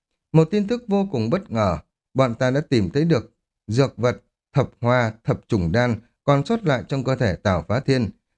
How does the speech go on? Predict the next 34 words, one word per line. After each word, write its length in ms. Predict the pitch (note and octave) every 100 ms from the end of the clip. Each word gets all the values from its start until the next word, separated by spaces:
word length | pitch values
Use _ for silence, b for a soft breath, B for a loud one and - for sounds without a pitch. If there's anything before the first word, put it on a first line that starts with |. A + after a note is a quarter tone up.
| -
Bây 140 | G3
giờ 160 | F#3+ D3 -
phải 80 |
lập 140 | A2 A#2
tức 160 | G3+ G3+
đưa 100 | B2
hắn 180 | G#2+ D3+
đi 180 | B2+ G#2+
trị 140 | A#2+
liệu. 240 | C2+ G#2 A2 - _ _ _
Trận 160 | D#3+ C#3+
chiến 240 | D3+ G3+
đoạt 160 | F#3 -
cờ 160 | C3 B2+
đồng 200 | B2 B2
đội 160 | B2
bây 160 | G#2+ F3
giờ 180 | D3+ E2+
kết 260 | - C3
thúc, 160 | - A3 - _ -
phát 140 | F#3
sóng 240 | F#3 B2+ E3
trực 220 | A#2+ -
tiếp 140 | F3+ G3 - b _
sẽ 180 | - E3
tiếp 180 | G#3 A3+
tục 180 | C#3+ -
theo 100 | B2
đúng 240 | A#2 A2 F#3+
quy 160 | D3+ B2
trình 240 | A#2 D#2
đã 160 | E2 A2
thiết 240 | G#3 G3+
lập." 200 | B2+ G2